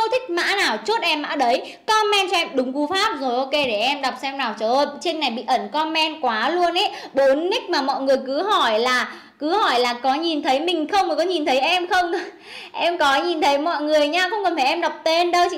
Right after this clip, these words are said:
Trang Trần ơi, em có nhìn thấy chị này. Nhưng ở trong cái like này của em thì các chị cứ comment lên cho em đúng cú pháp, mã kèm số điện thoại là sẽ được lên đơn hàng thành công. Không cần em đọc tên, bởi vì hàng này cho em là hàng chất lượng cao, hàng loại một cho em nhá. Chị Trang Min ơi, để lại cho em xin số điện thoại đi ạ. Không có số điện thoại bên em xin phép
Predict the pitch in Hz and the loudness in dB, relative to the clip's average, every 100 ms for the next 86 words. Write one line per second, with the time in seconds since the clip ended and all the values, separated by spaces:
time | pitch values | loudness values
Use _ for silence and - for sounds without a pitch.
0 | 370 349 359 330 285 330 349 339 262 302 | -2 -2 0 0 0 2 2 2 0 0
1 | 302 277 320 320 294 277 - - 349 392 | 0 0 0 -2 0 -2 -2 -10 -6 0
2 | 403 294 381 339 330 359 349 269 240 294 | 2 2 0 0 2 2 2 2 2 2
3 | 330 285 349 320 277 269 330 349 349 349 | 2 0 -2 -4 -2 0 2 0 0 0
4 | 339 359 339 269 262 262 262 370 427 403 | -2 -2 -2 -2 -2 -2 -2 -2 -4 -4
5 | 320 285 370 302 269 240 233 320 294 247 | -4 -4 -2 -2 -2 -6 -6 -6 -4 -4
6 | 247 311 330 294 311 320 285 262 233 233 | -4 -6 -4 -2 -2 -2 -4 -4 -6 0
7 | 330 339 - - - 440 427 349 294 339 | 2 2 -2 -10 -2 0 2 0 0 0
8 | 339 - - 339 330 226 254 262 247 247 | 0 -2 0 2 2 0 -2 -4 -4 -4
9 | 240 311 302 269 240 233 370 370 262 285 | -2 -2 -2 -2 -4 -6 -8 -8 -2 -2
10 | 294 240 220 233 233 294 269 277 277 320 | -2 -4 -4 -4 -6 -2 0 0 -2 -2
11 | 453 - - - 320 392 392 392 392 320 | -2 -4 -12 -8 -4 -2 0 0 2 2
12 | 247 262 262 381 359 381 381 285 254 339 | 2 0 -2 -4 -2 -4 -2 0 0 -2
13 | 320 254 339 294 381 330 285 247 277 330 | -2 0 0 0 0 -4 -2 -4 -2 -2
14 | 302 330 339 339 381 | -2 -2 -2 -4 -4